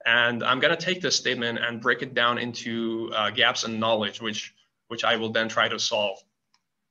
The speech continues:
So these are the gaps in knowledge that I've broken down. And I spent, uh, the past four years of my P H D trying to solve, uh, the, the different elements. So there is the actuator compensation component.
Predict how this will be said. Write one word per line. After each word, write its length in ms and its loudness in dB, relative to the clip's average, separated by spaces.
So 240 0
these 180 0
are 100 4
the 80 2
gaps 300 4
in 140 -4
knowledge 320 2
that 100 2
I've 180 -2
broken 320 -2
down. 420 0
And 160 4
I 120 6
spent, 440 0
uh, 240 2
the 140 -12
past 340 0
four 160 -4
years 240 -2
of 80 -6
my 140 -2
P 160 -8
H 160 -6
D 220 -6
trying 180 0
to 40 -4
solve, 440 -4
uh, 320 -2
the, 220 -10
the 80 -10
different 260 -4
elements. 540 -2
So 340 6
there 160 6
is 140 2
the 140 4
actuator 460 2
compensation 640 -4
component. 720 -6